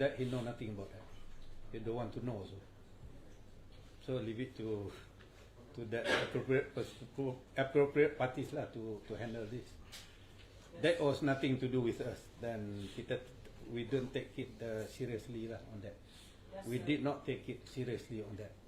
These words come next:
Speaker 2: Okay. Does, uh, Perikatan Nasional coming
Speaker 1: Yeah.
Speaker 2: together today, uh, does
Speaker 1: Perikatan
Speaker 2: that,
Speaker 1: Nasional?
Speaker 2: Perikatan Nasional
Speaker 1: Mm-hmm.
Speaker 2: coming together today,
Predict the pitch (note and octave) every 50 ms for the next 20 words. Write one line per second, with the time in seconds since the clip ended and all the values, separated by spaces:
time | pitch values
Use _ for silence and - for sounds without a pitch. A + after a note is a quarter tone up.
0 | - - - - - D3+ - - - - G3 G3 G3 - - F3+ E3+ E3 E3 -
1 | F#3 F3 F3+ G3 G3 F#3+ - G3+ F#3 F#3 F3+ - - - F#3+ F#3 F3 C#3+ D3 D3+
2 | D#3 D3+ E3 A#2+ G#2+ - - D3+ D3+ D3+ D#3+ E3 D#3 D3 D3 C#3+ - D3+ - -
3 | - - - - - - - - - - - - - - - D3 C#3+ C#3+ - -
4 | C#3+ D3 C#3+ C#3+ C#3+ C3 - D3 C#3+ C#3 C3+ C3 B2+ - C3+ B2 B2+ - - -
5 | - E3+ - - E3 - - F3 E3 D#3+ - - - A2+ A2+ A2+ A2 B2+ C#3+ D3
6 | - F3 E3+ F3 F3 F3 - - - D3 C#3 C#3+ D3 D3 C#3+ - C#3+ D3+ D3 C#3+
7 | B2+ -